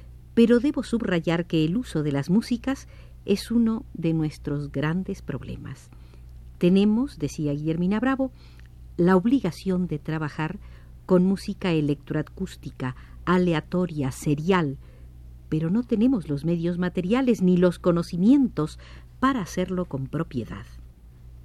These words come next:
Con el trillado tema del triángulo amoroso, la Bravo describía tres caracteres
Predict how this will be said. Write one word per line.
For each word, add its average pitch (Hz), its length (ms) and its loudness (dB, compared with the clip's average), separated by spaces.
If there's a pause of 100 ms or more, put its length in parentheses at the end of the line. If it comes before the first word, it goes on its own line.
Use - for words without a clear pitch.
(280)
Con 240 380 6
el 226 240 2
trillado 214 580 0
tema 240 320 0
del 131 200 -2
triángulo 156 540 2
amoroso, 202 480 0
la 170 140 2
Bravo 208 300 0
describía 175 580 -4
tres 269 240 -2
caracteres 139 720 -6